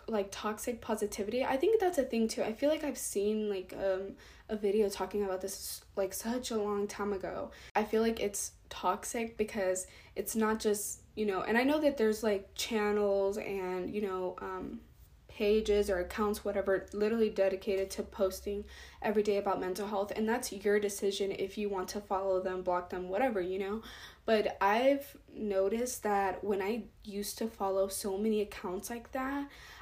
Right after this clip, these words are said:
I would literally be thinking in my head all day about, not all day, that's, like, an exaggeration, but when I was on my phone and I was just watching a funny video, and then the next one is like,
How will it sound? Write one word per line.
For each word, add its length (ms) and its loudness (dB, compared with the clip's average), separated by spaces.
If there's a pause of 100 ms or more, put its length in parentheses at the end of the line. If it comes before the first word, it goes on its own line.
(100)
I 120 2
would 200 -2
literally 360 2
be 200 -2
thinking 420 0
in 100 2
my 120 0
head 400 -4 (100)
all 340 0
day 680 -2
about, 560 -2 (420)
not 300 -4
all 160 -10
day, 300 -12
that's, 200 -12
like, 120 -10
an 80 -8
exaggeration, 580 -6
but 160 2
when 120 4
I 80 8
was 120 2
on 140 0
my 140 0
phone 360 -2
and 100 2
I 80 -2
was 120 -2
just 160 -4
watching 260 -2
a 40 -2
funny 300 -2
video, 360 0
and 160 -2
then 100 0
the 80 0
next 240 -6
one 100 0
is 160 -4
like, 180 -2